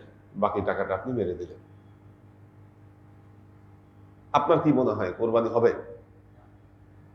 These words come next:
আপনার বাটপাড়ির কারণে কোরবানি হবে না। এগুলো হয়।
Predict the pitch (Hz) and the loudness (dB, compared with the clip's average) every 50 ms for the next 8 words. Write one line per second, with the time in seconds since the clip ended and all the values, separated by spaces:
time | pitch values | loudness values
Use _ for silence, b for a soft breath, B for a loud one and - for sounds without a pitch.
0 | - - - - - - - - - 104 - - 117 117 113 - 110 - - - | -20 -20 -20 -20 -20 -20 -20 -12 -6 -6 -4 -2 -2 -4 -2 2 0 0 2 4
1 | 147 139 143 135 - - 110 110 113 127 - - - 92 95 92 95 98 95 87 | 2 4 4 2 2 2 0 0 0 -2 -2 -4 -4 -4 -4 -6 -6 -8 -10 -10
2 | 87 - - - - - - - - - - - - - - - - - - - | -12 -16 -18 -20 -20 -20 -20 -20 -20 -20 -20 -20 -20 -20 -20 -20 -20 -20 -20 -20
3 | - - - - - - - - - - - - - - - - 151 156 185 180 | -20 -20 -20 -20 -20 -20 -20 -20 -20 -20 -20 -20 -20 -16 -2 0 2 4 6 6
4 | 143 - - 110 90 | 6 6 4 -2 -2